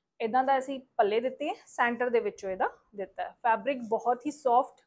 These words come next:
ਬੰਬਰ ਹੈ ਇਹ, ਨਿਊ ਚੱਲ ਰਿਹਾ ਕੰਸੈਪਟ, ਅ, ਬਹੁਤ ਇਹਦੀ ਗ੍ਰੇਸ ਆਉਂਦੀ ਹੈ ਅਪਕਮਿੰਗ ਸੀਜ਼ਨ ਦੇ ਨਾਲ। ਪ੍ਰਾਈਸ ਸੇਮ ਹੈ ਜੀ, ਅਠਾਈ ਸੌ ਪੰਜਾਹ। ਨੈਕਸਟ ਜੋ ਆਪਾਂ ਸ਼ੇਡ ਰੈਡੀ ਕਰਵਾਇਆ, ਉਹ ਬਲੈਕ ਦੇ ਉੱਪਰ ਕਰਵਾਇਆ। ਬਲੈਕ ਦੇ ਉੱਪਰ ਸਿਲਵਰ and ਗੋਲਡਨ ਦਾ ਅਸੀਂ ਬਲਾਕ ਕੀਤਾ with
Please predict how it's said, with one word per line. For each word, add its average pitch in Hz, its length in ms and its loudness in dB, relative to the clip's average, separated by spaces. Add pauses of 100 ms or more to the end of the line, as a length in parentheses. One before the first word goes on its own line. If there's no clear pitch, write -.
ਬੰਬਰ 214 360 -2
ਹੈ 233 120 -4
ਇਹ, 254 160 -10 (600)
ਨਿਊ 269 200 2
ਚੱਲ 269 260 4
ਰਿਹਾ 247 140 4
ਕੰਸੈਪਟ, 254 540 -2
ਅ, 220 360 -6
ਬਹੁਤ 233 340 -2
ਇਹਦੀ 294 180 -2
ਗ੍ਰੇਸ 208 380 -2
ਆਉਂਦੀ 190 260 -6
ਹੈ 220 60 2
ਅਪਕਮਿੰਗ 220 420 -10
ਸੀਜ਼ਨ 180 420 -16
ਦੇ - 100 -18
ਨਾਲ। - 180 -16
ਪ੍ਰਾਈਸ - 560 -2
ਸੇਮ 285 260 -2
ਹੈ 285 60 -2
ਜੀ, 285 120 -8
ਅਠਾਈ 202 420 -4
ਸੌ 339 180 -6
ਪੰਜਾਹ। 208 360 -8 (260)
ਨੈਕਸਟ 240 380 -2
ਜੋ 330 80 4
ਆਪਾਂ 294 240 4
ਸ਼ੇਡ 247 320 0
ਰੈਡੀ 240 240 0
ਕਰਵਾਇਆ, 220 440 2
ਉਹ 226 120 -2
ਬਲੈਕ 202 300 0
ਦੇ 214 140 -6
ਉੱਪਰ 226 240 -2
ਕਰਵਾਇਆ। 220 560 -2 (120)
ਬਲੈਕ 208 260 0
ਦੇ 214 120 -10
ਉੱਪਰ 254 220 2
ਸਿਲਵਰ 226 500 -2 (120)
and 214 100 -10
ਗੋਲਡਨ 202 340 -4
ਦਾ 220 120 -2
ਅਸੀਂ 220 180 -14
ਬਲਾਕ 185 420 -6
ਕੀਤਾ 214 300 -12 (400)
with 214 100 -4